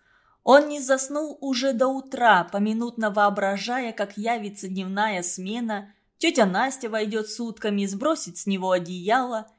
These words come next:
и все станут смеяться над ним, и сестра будет ругать, что не позвал вовремя, и, может быть, скажут на пятиминутке, что за ночь ничего существенного не произошло, что такое, мол, неприятное происшествие.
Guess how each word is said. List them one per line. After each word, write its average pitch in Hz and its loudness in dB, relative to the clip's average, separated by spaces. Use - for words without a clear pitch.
и 202 0
все 185 -4
станут 277 2
смеяться 202 0
над 175 -8
ним, 175 -6
и 208 0
сестра 214 4
будет 214 -4
ругать, 208 0
что - -4
не 208 -2
позвал 202 2
вовремя, 214 -2
и, 214 4
может 226 0
быть, 208 0
скажут 220 2
на 214 -4
пятиминутке, 202 -4
что 214 0
за 214 6
ночь 220 -4
ничего 208 -2
существенного 220 -2
не 196 -4
произошло, 196 0
что 214 -6
такое, 202 -2
мол, 202 -2
неприятное 202 0
происшествие. 180 -6